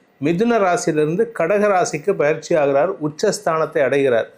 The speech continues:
அந்த இடத்துல நவம்பர் பதினொன்னு வரைக்கும் அதிசாரமா நேர்கதியில போயிட்டு இருக்கார். நவம்பர் பதினொன்னு, இரண்டாயிரத்தி இருபத்தைந்து இரவு ஒன்பது மணி முப்பது நிமிடங்களுக்கு இந்த நேரா போகக்கூடிய குரு பகவான் அந்த இடத்துல ஸ்டாப் ஆயிட்டு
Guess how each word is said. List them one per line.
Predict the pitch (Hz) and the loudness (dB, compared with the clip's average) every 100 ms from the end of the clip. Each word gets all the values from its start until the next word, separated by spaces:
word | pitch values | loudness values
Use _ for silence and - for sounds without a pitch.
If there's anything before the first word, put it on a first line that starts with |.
| _ _ - | _ _ -8
அந்த | 156 180 190 | -2 0 2
இடத்துல | 196 233 233 | 0 2 0
நவம்பர் | 165 147 208 226 220 160 | 2 0 0 2 0 0
பதினொன்னு | 165 196 202 190 | 0 2 2 2
வரைக்கும் | 165 156 151 240 233 | 2 0 -2 -6 -4
அதிசாரமா | 143 196 185 185 170 233 - | -2 -2 0 0 0 -2 -4
நேர்கதியில | 143 170 226 202 175 170 165 | -4 0 2 2 2 2 2
போயிட்டு | 147 147 | 2 0
இருக்கார். | 143 127 120 - _ _ _ - | -2 -2 -4 -4 _ _ _ -6
நவம்பர் | 143 165 214 285 285 233 - | -2 0 2 2 2 0 0
பதினொன்னு, | 160 196 208 190 170 285 - _ _ _ | 0 2 2 2 0 -2 -8 _ _ _
இரண்டாயிரத்தி | 165 160 190 220 208 180 | -4 0 2 2 0 0
இருபத்தைந்து | 170 185 196 190 160 160 214 - | 0 2 0 0 -2 0 -4 -4
இரவு | 160 185 214 196 | -2 2 2 2
ஒன்பது | 156 185 202 196 | 2 2 2 0
மணி | 180 185 277 294 | 0 0 -2 -2
முப்பது | 143 170 220 208 | -4 -2 0 0
நிமிடங்களுக்கு | 185 196 196 165 151 143 214 - - _ _ | 2 0 0 0 -2 0 -2 -4 -8 _ _
இந்த | 147 139 | -4 0
நேரா | 165 208 220 175 | 0 2 0 0
போகக்கூடிய | 185 170 175 165 165 147 | 0 2 0 0 0 2
குரு | 135 165 | 2 0
பகவான் | 160 139 147 233 - | 0 2 0 0 -4
அந்த | 139 147 | -4 -2
இடத்துல | 151 185 | -2 -4
ஸ்டாப் | - 160 165 170 | -2 -2 0 0
ஆயிட்டு | 151 151 | -2 -2